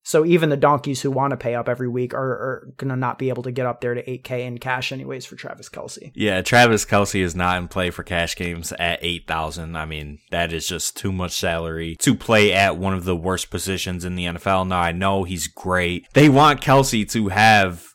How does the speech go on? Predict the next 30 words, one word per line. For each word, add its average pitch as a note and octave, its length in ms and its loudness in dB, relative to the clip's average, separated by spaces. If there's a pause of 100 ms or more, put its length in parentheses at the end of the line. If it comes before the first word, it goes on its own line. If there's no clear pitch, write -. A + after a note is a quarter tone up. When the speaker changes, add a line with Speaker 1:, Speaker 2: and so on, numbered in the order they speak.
(100)
Speaker 2:
the G2+ 260 -4
reception F#2 580 0
yards F#2 400 0
title F#2+ 400 0
this C2 240 -8
year. G#1 300 -12 (140)
One F#2+ 180 -6
hundred A2+ 280 0
percent F2 480 -2
they C2+ 140 -10
do. A1+ 300 -16 (440)
Like, E2+ 360 -4 (440)
I, G2 340 4
I - 20 6
think B2+ 280 2
they A2+ 160 4
are G2+ 140 4
f-, - 260 -8
going A2 280 4
to F#2+ 160 -6
force G2+ 480 2
him F#2 440 -4
the G2 120 0
ball G2 340 2
just G2 320 -2
so E2+ 180 -2
he F#2 180 -8
can E2+ 200 -10
get F#2+ 380 -6
that D#2+ 360 -4